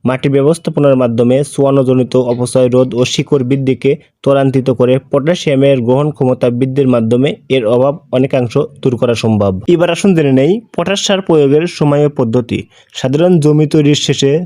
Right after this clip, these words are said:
চাষের সময় পটাশ সার প্রয়োগ করতে হবে। পটাশ সার এককভাবে অথবা নাইট্রোজেন ও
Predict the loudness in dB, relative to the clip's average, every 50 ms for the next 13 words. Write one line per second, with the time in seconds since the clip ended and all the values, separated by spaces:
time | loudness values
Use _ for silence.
0 | -6 -6 -4 -2 -2 -2 -4 -2 -2 -2 0 0 0 0 -2 -2 -4 -2 -2 -2
1 | -4 -2 -2 -2 -2 0 0 0 -2 -2 -2 -6 -6 -4 -2 -4 -2 -2 -2 -4
2 | -6 -8 _ _ _ _ _ _ -4 -4 -2 -2 -2 -4 -2 -2 -2 -2 -2 -4
3 | -6 -6 -4 -2 -2 0 0 0 2 2 2 0 0 -2 -2 0 0 0 0 0
4 | -2 0 -2 -2 0 0 0 0 0